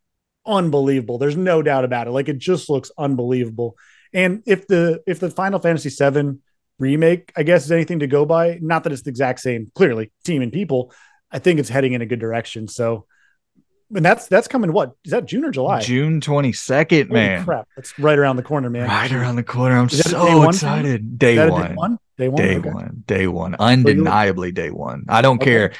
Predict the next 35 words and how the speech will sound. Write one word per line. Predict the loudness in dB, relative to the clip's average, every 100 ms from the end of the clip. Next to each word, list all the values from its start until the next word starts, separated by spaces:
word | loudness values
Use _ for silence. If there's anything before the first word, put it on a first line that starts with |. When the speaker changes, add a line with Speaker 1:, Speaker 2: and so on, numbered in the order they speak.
| -14 -2
Speaker 2:
I | 2
don't | 4 2
need | 2
to | 2
see | 4 2 0
it. | 2
I, | 2 4
I, | 4 4 4
I'm | 4
pretty | 4 4
much | 2 0
to |
the | -6
point | -4 -2
where | 0
I | 2
don't | 2
even | 2 0
wanna | 0 0
look | -2 -2
at | -4
it | -8 -6
again. | -4 -2 -2
Like, | 2 4
I |
don't | 4 4
wanna | 2
see | 0 -6 0
any, | 2 4
I | 6
don't | 4
wanna | 4 2
see | 0
another | 2 2 2
world | 4 6 8 8 6